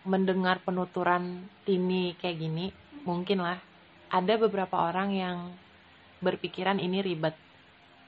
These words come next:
Speaker 2: Iya
Speaker 1: Terus,
Speaker 2: sih.
Speaker 1: eh, terus terlalu complicated mikirnya. Nanti takutnya kalau kebanyakan mikir, nggak jadi-jadi.
Speaker 2: Ah.
Speaker 1: Pasti ada yang mikir kayak gitu. Apalagi orang-orang yang suka, "Ah, ringkes aja,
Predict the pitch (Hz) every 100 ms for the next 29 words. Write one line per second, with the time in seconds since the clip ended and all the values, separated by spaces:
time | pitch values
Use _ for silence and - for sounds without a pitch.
0 | - - 381 381 349 339 311 - - 587
1 | - - 190 220 392 - 403 - 180 170
2 | 170 175 170 190 202 - - - - -
3 | - 180 180 180 175 175 175 - - -
4 | 180 185 180 170 165 - 147 - - 180
5 | 170 175 160 165 156 - - - - -
6 | - 180 202 202 196 196 202 202 196 190
7 | 190 185 185 185 185 196 - 214 208 208
8 | 190 180 185 175 170 156 151 - - -
9 | 240 240 247 285 285 - - - 180 220
10 | 202 190 180 175 170 170 160 160 165 160
11 | 151 165 165 190 185 170 180 185 185 180
12 | - 175 - 214 220 190 190 185 165 160
13 | 185